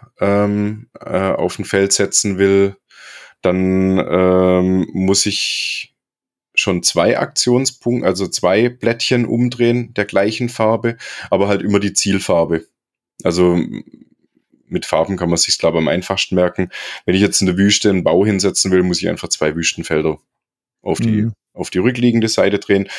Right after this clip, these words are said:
Speaker 1: Und so muss man halt immer überlegen, möchte ich jetzt einen, einen gegnerischen Wolf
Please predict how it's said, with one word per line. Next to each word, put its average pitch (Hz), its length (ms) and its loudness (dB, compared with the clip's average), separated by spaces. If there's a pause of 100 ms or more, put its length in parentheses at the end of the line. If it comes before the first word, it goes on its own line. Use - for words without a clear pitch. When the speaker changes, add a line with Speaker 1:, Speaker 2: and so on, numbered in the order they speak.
(200)
Speaker 1:
Und 92 60 -10
so 101 80 2
muss 113 200 2
man 110 80 0
halt 101 120 0
immer 101 180 2
überlegen, 104 560 2
möchte 101 260 0
ich - 80 -4
jetzt - 300 -2
einen, 92 200 0
einen 90 220 -4
gegnerischen 104 640 0
Wolf 92 440 2